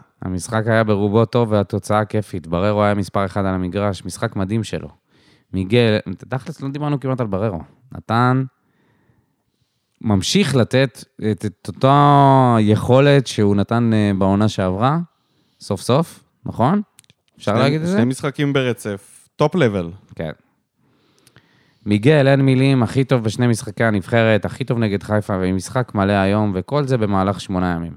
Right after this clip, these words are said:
Speaker 1: זה משהו. <coughs> שפי הראה
Speaker 2: השחקן
Speaker 1: איך
Speaker 2: הכי גדול בתולדות המועדון.
Speaker 1: לגמרי. שפי הראה איך נראה משחק טוב שלו, אבל צריך לשים לב שזה המרב שנראה ממנו. לא נראה יותר מזה, מקסימום עוד גול, אבל ככה נראה משחק טוב שלו. האם זה מספיק?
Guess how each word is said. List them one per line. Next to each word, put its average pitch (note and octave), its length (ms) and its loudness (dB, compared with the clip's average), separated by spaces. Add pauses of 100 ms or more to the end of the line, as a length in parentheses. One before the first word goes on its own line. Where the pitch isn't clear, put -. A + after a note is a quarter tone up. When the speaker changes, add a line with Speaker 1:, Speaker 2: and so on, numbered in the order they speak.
Speaker 1:
זה - 120 -16 (640)
משהו. F#2+ 420 -10 (1120)
<coughs> G#2 240 -6
שפי B2+ 400 2
הראה A#2 200 4
Speaker 2:
השחקן A#2 160 4
Speaker 1:
איך - 100 2
Speaker 2:
הכי E3 100 2
גדול D#3+ 280 4
בתולדות D#3+ 440 2
המועדון. D3+ 460 0
Speaker 1:
לגמרי. F#2 400 -4 (600)
שפי A2 420 0
הראה G#2 220 2
איך G#2 140 -2
נראה G2+ 220 -2
משחק G2 320 -4
טוב G#2 180 -4
שלו, G#2 380 0
אבל F2+ 140 -2
צריך G2 280 -6
לשים G2+ 360 -6
לב G#2 100 0
שזה F#2+ 360 -4
המרב G#2 380 -2
שנראה G2 360 -6
ממנו. E2+ 340 -4 (460)
לא A2+ 140 4
נראה C3+ 200 2
יותר A#2+ 300 2
מזה, F2 320 -4
מקסימום A#2 520 -2
עוד G2+ 140 -2
גול, F2+ 280 0
אבל E2+ 160 -4
ככה B2+ 260 -2
נראה A2 180 -2
משחק G#2+ 320 -6
טוב F#2+ 180 -8
שלו. C#2 220 -14 (260)
האם G#2+ 160 -4
זה A2 120 -4
מספיק? D3 460 -10